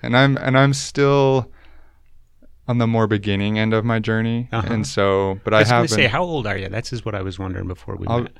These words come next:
Speaker 1: I will be twenty-three in August.
Speaker 2: Twenty-three in August. See, that's why I wanted to, well, not, that's not the only reason why I wanted to talk to you, but I think you bring a cooler perspective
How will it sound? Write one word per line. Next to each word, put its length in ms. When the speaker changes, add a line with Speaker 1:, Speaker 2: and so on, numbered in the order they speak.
Speaker 1:
I 80
will 120
be 120
twenty-three 600
in 80
August. 540
Speaker 2:
Twenty-three 500
in 80
August. 340
See, 80
that's 220
why 100
I 40
wanted 240
to, 100
well, 200
not, 160
that's 240
not 180
the 100
only 160
reason 220
why 120
I 40
wanted 220
to 80
talk 260
to 80
you, 40
but 120
I 20
think 220
you 60
bring 200
a 60
cooler 680
perspective 760